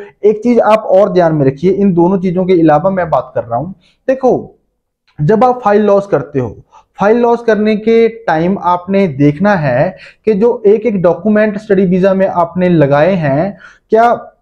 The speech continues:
उनका पॉजिटिव एक्सपेक्ट पै रहा है वीजा ऑफिसर पे, क्या वीजा ऑफिसर आपके डॉक्यूमेंट्स को देखकर बोर तो नहीं हो रहा। Furthermore, आपने ये चीज देखनी है कि जो आपकी, आप डॉक्यूमेंट आप लॉस कर रहे हो, डॉक्यूमेंट जो आप अपडेट कर रहे हो, अपलोड कर रहे हो, सॉरी,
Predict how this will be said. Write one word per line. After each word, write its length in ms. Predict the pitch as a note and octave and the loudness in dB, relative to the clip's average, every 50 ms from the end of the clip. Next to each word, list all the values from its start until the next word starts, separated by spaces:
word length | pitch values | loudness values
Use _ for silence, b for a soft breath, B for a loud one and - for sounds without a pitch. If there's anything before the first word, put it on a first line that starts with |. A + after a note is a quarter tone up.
| - F#2 - - _ _ - - - _ _ - | -12 -12 -12 -12 _ _ -20 -20 -20 _ _ -4
उनका 340 | A3 A3+ G#3 A3 A#3+ A#3+ | -2 -2 0 0 0 0
पॉजिटिव 640 | A#3 A#3+ - - E3 E3 D#3+ E3 D#3+ D#3+ A3+ A#3 A3+ A3+ | 0 0 0 0 2 2 2 0 -2 -2 0 0 0 0
एक्सपेक्ट 540 | - G3 F#3 - - - G3 F#3+ G3 - | 0 -2 -6 -8 -6 -4 -4 -4 -4 -6
पै 240 | G3 - E3 D#3 D3+ | -4 0 0 2 2
रहा 240 | D#3 F#3 G#3 A3+ A#3 | 2 0 -2 -4 -4
है 200 | A#3 A#3+ A#3 A3+ | -2 -2 -4 -4
वीजा 260 | G3 F#3 G3+ G3+ G#3 G3+ | -4 -2 0 0 0 0
ऑफिसर 280 | G3+ G3+ G3 F#3+ F#3+ F#3+ | -2 -4 -6 -6 -8 -10
पे, 180 | - - F3 E3+ - _ _ _ _ _ _ _ | -10 -12 -14 -16 -16 _ _ _ _ _ _ _
क्या 80 | G#3+ A3 | -2 -2
वीजा 280 | F#3 G3 G#3 F#3+ G#3+ G#3 | 0 0 0 2 0 0
ऑफिसर 280 | G#3 G#3+ G3 G#3+ G#3 | -2 -2 -2 0 0
आपके 240 | G#3 F#3+ - - G#3 | 0 0 -2 -2 -2
डॉक्यूमेंट्स 500 | F3+ F3+ - - F#3 F#3+ G3 G3+ G3 - | -2 -2 -2 -2 -2 0 0 0 -2 -4
को 140 | - G#3 F#3+ | -4 -4 0
देखकर 360 | E3+ F3+ F3+ F#3 F#3 G3 F#3 | 2 2 2 2 2 0 0
बोर 320 | E3 D3+ D3 D3 C#3+ D3 - | 0 2 2 2 2 0 0
तो 60 | G#3 | 0
नहीं 140 | A3 A#3 G#3 | 0 2 2
हो 120 | G#3 F#3+ | 2 2
रहा। 320 | D#3+ D#3 D#3 D3+ D#3 D#3 - b b b b b - G#3 | 0 0 -2 -4 -8 -12 -20 b b b b b -4 -2
Furthermore, 460 | G#3+ G3 G#3 A3 A3+ A3 A3+ A#3 A3+ | 0 2 0 0 2 2 2 2 2
आपने 220 | G#3+ A3 G#3+ A3 | 0 0 0 -2
ये 100 | G#3 G3 | 0 0
चीज 220 | G3+ - A3+ G#3+ F#3+ | -2 -2 -2 -2 0
देखनी 320 | F#3+ F#3 F#3 F3+ F#3+ F#3 | 0 0 0 0 0 0
है 100 | F#3 F#3+ | 0 0
कि 120 | F#3+ A3 G3 | 0 -2 -2
जो 120 | A#3 G#3+ - - - | -2 -2 -2 -2 0
आपकी, 560 | F3 F3+ F3 F3 - G#3 G#3+ A3 A3 G#3+ A3 F3 | 0 0 -2 -4 -6 -2 -2 0 0 -2 -2 -2
आप 180 | F3 F3 F3 - | -2 -2 -2 -2
डॉक्यूमेंट 460 | D3+ D#3 - - G3 G3 G3+ G3 G3 | -2 -2 -2 -2 -2 0 0 0 0
आप 200 | F#3+ F#3 F3+ E3+ | 0 0 0 0
लॉस 280 | E3+ D#3 E3 F#3 F3+ - | 2 2 2 0 0 -2
कर 100 | - E3+ | -4 -6
रहे 160 | D3+ D3+ D3+ D3+ | -4 -4 -2 -2
हो, 80 | D3+ | -2
डॉक्यूमेंट 480 | D3+ D3+ D#3 D3+ D3+ F3 F3+ F3+ F3 F3 | -2 0 -2 -4 -4 -4 -4 -4 -4 -2
जो 140 | E3 F3+ F3 | 0 0 0
आप 140 | E3 E3+ - | 0 -2 -4
अपडेट 440 | D#3+ E3+ - - D#3+ F3+ F#3 F#3 - | -6 -8 -8 -6 -4 -4 -4 -2 -2
कर 100 | F3 D3+ | -4 -4
रहे 140 | C#3 C3+ C3 | -2 -2 0
हो, 220 | C#3 D#3+ E3 - B B B B B B | 0 -2 -2 -4 B B B B B B
अपलोड 400 | D#3+ D#3+ F#3 F#3+ G3+ G#3+ G#3+ F#3 | -4 -2 0 2 2 2 2 0
कर 120 | F#3+ E3 | -2 0
रहे 100 | D3 D3 | 0 0
हो, 60 | C#3+ | 0
सॉरी, 320 | C#3+ C#3+ C3+ D3 F3+ G3+ | 0 0 -2 -4 -4 -8